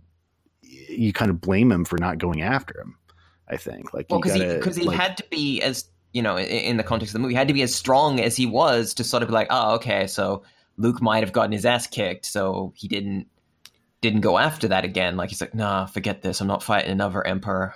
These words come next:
Speaker 2: Like, last time I got, I got zapped by lightning
Speaker 1: Yeah.
Speaker 2: and my dad died. That was,
Speaker 1: Yeah.
Speaker 2: that was, that was crap."
Speaker 1: Yeah,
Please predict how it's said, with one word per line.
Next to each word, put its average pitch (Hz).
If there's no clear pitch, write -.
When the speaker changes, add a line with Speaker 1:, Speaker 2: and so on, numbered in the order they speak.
Speaker 2:
Like, 104
last 110
time 113
I 104
got, 104
I 110
got 117
zapped 120
by 117
lightning 113
Speaker 1:
Yeah. 120
Speaker 2:
and 107
my 104
dad 110
died. 107
That 98
was, 87
Speaker 1:
Yeah. 80
Speaker 2:
that 80
was, -
that 92
was 98
crap." -
Speaker 1:
Yeah, 185